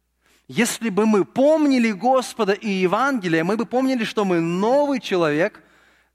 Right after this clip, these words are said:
который не является должником плоти. То есть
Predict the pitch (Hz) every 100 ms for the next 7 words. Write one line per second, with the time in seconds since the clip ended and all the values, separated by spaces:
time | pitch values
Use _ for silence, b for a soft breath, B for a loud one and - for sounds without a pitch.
0 | _ _ _ _ _ - 135 131 131 131
1 | 127 - _ _ _ _ _ _ 143 151
2 | 160 151 156 170 165 151 127 151 131 127
3 | 120 - 240 104 76 - 101 - - _
4 | _ _ _ _ _ _ _ _ _ _
5 | _ _ _ _ _ _ _ _ _ _
6 | _ _ _ _ _ _ _ _ _ _
7 | _ _ _ 151 147 131